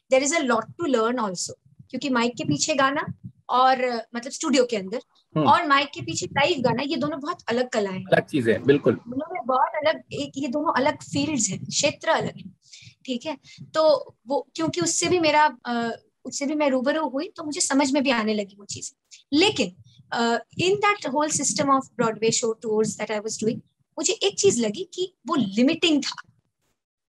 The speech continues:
Speaker 1: उसमें मुझे ग्रोथ नजर नहीं आई। और मुझे,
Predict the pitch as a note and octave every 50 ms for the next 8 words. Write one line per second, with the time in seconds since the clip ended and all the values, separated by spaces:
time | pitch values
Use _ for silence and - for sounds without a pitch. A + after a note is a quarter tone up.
0 | _ _ _ _ _ - G#3 - - F4 F#4+ F4+ F#4+ F#4+ G4+ C#4 G#3+ - B3 D#4+
1 | A4 - - A#3+ - - G#3+ G3 G3 F#3+ F#3 G3+ - - A#2+ C#3 - _ _ _
2 | _ _ _ _ _ _ _ _ _ _ _ _ _ _ _ _ _ _ _ _
3 | _ _ - - - - - - D4 D#4 D#4 - - D4 E4+ F4+ - G4 G#4 G4+